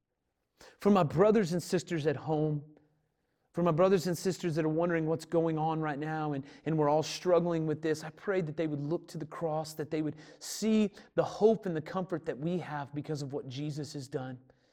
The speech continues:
and how Jesus has liberated us, how he saved us, he's redeemed us, he's adopted us, he's made us heirs, and he's promised us a land one day free of suffering and sickness and pain, a land where we will be with him.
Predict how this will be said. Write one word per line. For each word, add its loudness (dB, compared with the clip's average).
and -2
how 0
Jesus -4
has -4
liberated 2
us, -12
how -2
he -2
saved 0
us, -4
he's -6
redeemed -2
us, -4
he's -4
adopted 0
us, 2
he's -8
made 0
us -2
heirs, 0
and -8
he's -6
promised -4
us -4
a 2
land 0
one 0
day 0
free -2
of 0
suffering -4
and -8
sickness -6
and -8
pain, -2
a -4
land 0
where 0
we 0
will -2
be -4
with -4
him. -8